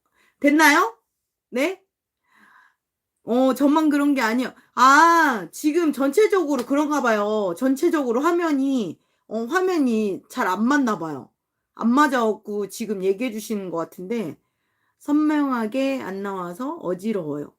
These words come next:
<laughs> 선명하게 안 나와서 어지럽대요. 어, 그러면은, 어, 좀, 좀 낫네요? 어, 좀 낫나요? 네? 지금 조명도 다 만졌는데? 어,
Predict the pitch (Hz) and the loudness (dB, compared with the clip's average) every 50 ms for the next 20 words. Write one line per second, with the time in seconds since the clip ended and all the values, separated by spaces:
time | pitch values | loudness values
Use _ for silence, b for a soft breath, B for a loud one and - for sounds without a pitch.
0 | _ - 175 - _ - 226 214 - _ _ _ _ _ B B 302 302 320 294 | _ -20 -20 -16 _ -8 -8 -8 -8 _ _ _ _ _ B B -2 -2 -2 -2
1 | 294 403 392 381 392 392 392 381 339 311 269 254 226 233 247 269 277 269 254 233 | 0 0 0 2 2 2 2 2 2 2 0 0 -2 -2 -2 0 0 0 0 -2
2 | 202 208 202 208 240 233 233 - - 165 156 151 B B B B B B B 233 | -2 -4 -2 -2 -4 -6 -4 -6 -8 -8 -8 -10 B B B B B B B -20
3 | B B - 214 - - _ _ _ _ _ _ _ _ _ _ _ _ _ _ | B B -8 -8 -8 -10 _ _ _ _ _ _ _ _ _ _ _ _ _ _
4 | _ - - 294 320 339 349 339 320 302 294 294 294 294 277 220 180 170 240 269 | _ -2 2 4 4 4 4 2 2 2 2 0 2 0 0 -2 -4 -6 -8 -6
5 | - - 403 403 392 311 226 - - 370 381 381 339 262 233 220 233 233 233 233 | -2 0 0 0 0 0 -2 -4 -2 -2 0 0 0 0 2 2 2 0 0 0
6 | 254 302 415 - _ _ _ _ _ _ - 226 254 262 - 370 370 349 269 233 | -2 -4 -6 -8 _ _ _ _ _ _ -10 -8 -8 -4 -2 0 0 2 2 2
7 | 233 233 233 226 240 285 370 427 - _ _ _ _ _ _ _ _ _ - - | 2 2 2 0 0 0 -2 -4 -6 _ _ _ _ _ _ _ _ _ -10 -8
8 | 220 262 302 320 _ _ _ _ _ _ _ _ _ _ _ _ _ _ _ _ | -6 -6 -6 -6 _ _ _ _ _ _ _ _ _ _ _ _ _ _ _ _
9 | _ _ _ _ _ _ _ _ _ _ _ _ _ _ _ _ _ _ _ _ | _ _ _ _ _ _ _ _ _ _ _ _ _ _ _ _ _ _ _ _
10 | _ _ _ _ _ _ _ _ - - 320 330 294 330 330 320 302 247 - 285 | _ _ _ _ _ _ _ _ -2 2 4 4 4 4 2 0 0 0 2 2
11 | 285 311 349 359 359 269 277 220 247 254 247 202 196 214 220 277 269 262 226 196 | 2 2 2 0 -2 -4 -4 -4 -2 -2 -2 -2 -2 -2 0 0 0 -2 -2 -4
12 | 175 170 185 254 - _ _ _ _ 175 170 175 185 180 165 151 160 | -6 -8 -8 -10 -12 _ _ _ _ -14 -14 -12 -12 -12 -12 -14 -16